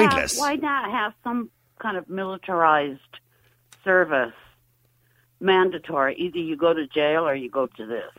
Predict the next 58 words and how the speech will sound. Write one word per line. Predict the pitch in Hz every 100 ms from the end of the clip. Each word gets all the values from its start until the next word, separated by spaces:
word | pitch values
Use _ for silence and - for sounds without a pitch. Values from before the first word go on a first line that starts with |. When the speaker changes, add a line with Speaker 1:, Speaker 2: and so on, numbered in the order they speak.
| -
Speaker 1:
Okay, | 220 220
well, | 233
that's | 262
what | 214
Morris | 160 214 190
said | 95
earlier | 82 76
on. | 78 110 - _ 98
I |
think, | 107 85
or | 92
Thomas | 73 104 120
Speaker 2:
Yeah, | 196
Speaker 1:
might |
have | 190
Speaker 2:
well, | 196
I |
Speaker 1:
said | 170
it. | 220
Speaker 2:
didn't | 165
hear | 180 185 190
him | 170 143
earlier | 131 127 120
on. | 120
I'm | 123 123 -
sorry. | 127 113 85 - _ _ _ _ _ _ _ _ _ -
Speaker 1:
Yeah, | 123
I | 101
think | 135
it |
was | 98
Thomas | 98 90 80
or |
Morris | 78 78 73
said | - - 71
that | 69
earlier. | 71 67
I'm | 73
not | 78
too | -
sure | - 69 62
who | 67
said | 67
that | 65
earlier | 65 62 65
on. | 64 - _ - - - -
Or | 139
was | 143
Speaker 2:
Yeah. | 156
Speaker 1:
it |
you, | 226 262
Jude? | 117 82
It | 110
Speaker 2:
That |
Speaker 1:
might | 156
have | 143
been | 104
you. | 135 151